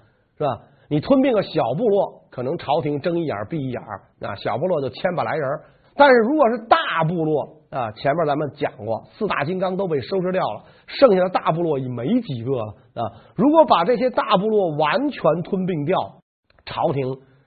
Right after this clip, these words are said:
就不干了。所以在这个，呃，迎哥正想用兵啊，想用兵，但是正愁找不到借口的时候，和什列部啊自己干了一个蠢事儿啊。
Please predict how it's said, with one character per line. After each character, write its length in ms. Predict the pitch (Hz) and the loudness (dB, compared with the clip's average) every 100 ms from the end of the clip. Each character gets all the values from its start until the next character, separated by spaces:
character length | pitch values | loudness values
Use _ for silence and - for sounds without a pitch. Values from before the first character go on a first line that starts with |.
| _ _ _ _ | _ _ _ _
就 120 | 175 | -2
不 160 | 123 143 | 0 2
干 120 | 202 | 2
了。 300 | 135 104 - _ _ _ _ _ _ _ | 2 -4 -14 _ _ _ _ _ _ _
所 240 | - 302 | 10 10
以 60 | 294 | 10
在 180 | 302 277 | 6 4
这 100 | 254 | 4
个， 200 | 233 196 - - _ _ | 4 4 -2 -20 _ _
呃， 440 | - 190 185 180 175 | -2 0 2 0 0
迎 280 | 170 247 247 | 0 0 2
哥 160 | 277 | 2
正 240 | 269 311 220 | 4 4 4
想 180 | 170 147 | 2 0
用 240 | 240 196 | -2 0
兵 360 | 254 262 - - | 2 0 -2 -2
啊， 260 | 165 143 | 0 0
想 220 | 127 165 151 | -2 0 2
用 200 | 240 208 | 2 0
兵， 220 | 247 254 | 0 2
但 180 | 247 170 | 2 2
是 120 | 180 | 0
正 220 | 156 220 | 2 0
愁 100 | 170 165 226 | 2 2 2
找 80 | 170 131 | 2 2
不 80 | |
到 60 | 202 190 | 2 2
借 420 | - 330 320 185 | 2 4 6 6
口 220 | - 127 | 4 -2
的 100 | 123 | 0
时 100 | 120 | 0
候， 60 | 131 131 - _ _ _ _ _ _ _ _ _ _ _ _ _ _ | 0 0 -2 _ _ _ _ _ _ _ _ _ _ _ _ _ _
和 300 | 139 156 226 | -4 4 4
什 160 | 214 220 | 4 4
列 160 | 214 | 2
部 160 | 156 160 | 0 0
啊 140 | 123 117 | -2 -2
自 140 | 254 180 | 0 0
己 200 | 120 107 | 0 -2
干 240 | 202 143 | -2 0
了 80 | 123 | -4
一 80 | 123 | -4
个 80 | |
蠢 300 | 123 - 101 | -6 -6 -10
事 100 | 95 | -8
儿 600 | 92 - _ _ _ - | -10 -10 _ _ _ -10
啊。 120 | 110 | -10